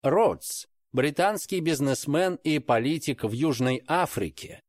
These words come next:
в значительной мере был ответственен за правовую основу южноафриканского апартеида,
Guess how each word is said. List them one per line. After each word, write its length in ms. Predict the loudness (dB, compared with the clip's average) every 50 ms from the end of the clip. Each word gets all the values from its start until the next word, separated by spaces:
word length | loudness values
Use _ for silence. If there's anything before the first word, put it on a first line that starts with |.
| _ _ _ _ -14
в 60 | -6
значительной 720 | -4 0 0 0 0 -2 -4 -4 -2 -2 0 0 0 0
мере 280 | 0 0 0 0 0
был 240 | 0 2 2 4 4
ответственен 800 | 2 2 0 0 -2 0 -2 -4 -6 -6 -4 0 0 0 0 2
за 200 | 2 2 2 2
правовую 720 | 2 2 2 4 4 4 4 2 2 2 2 2 2 2
основу 580 | 2 0 0 0 -4 -2 0 2 2 2 2 2
южноафриканского 1160 | 2 2 0 0 0 2 0 2 2 0 -2 0 2 2 2 2 0 -2 -2 -2 2 2 2
апартеида, 1000 | 2 2 0 0 2 0 0 0 -2 -2 -2 -2 -2 -2 -4 -4 -4 -6 -10 -12